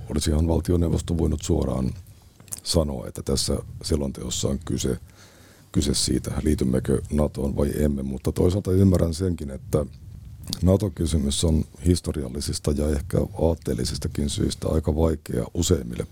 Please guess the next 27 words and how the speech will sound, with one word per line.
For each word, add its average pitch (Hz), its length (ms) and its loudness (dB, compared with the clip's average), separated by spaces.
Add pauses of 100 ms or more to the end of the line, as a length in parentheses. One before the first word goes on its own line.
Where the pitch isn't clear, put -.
puolueille 50 520 -2
Suomessa. - 680 -2 (1040)
Ja - 80 0
se, 85 120 4
että 76 160 -2
Suomi 85 280 0
pystyisi 76 460 0
tekemään 80 540 2
perinteisestä 76 640 0
linjastaan 73 580 -2
poikkeavan 71 540 0
ratkaisun, 65 680 0
edellyttää 73 580 0
sitä, 71 280 0
että - 180 -2
aika 78 200 0
moni 76 320 -4
ihminen 65 500 -2
muuttaa 76 440 0
mieltään, 73 600 0
eli 67 140 2
niin 76 180 2
sanotusti 64 480 -6
kääntää 71 380 0
takkiaan, 52 560 -2
mikä - 220 -4
on 67 240 0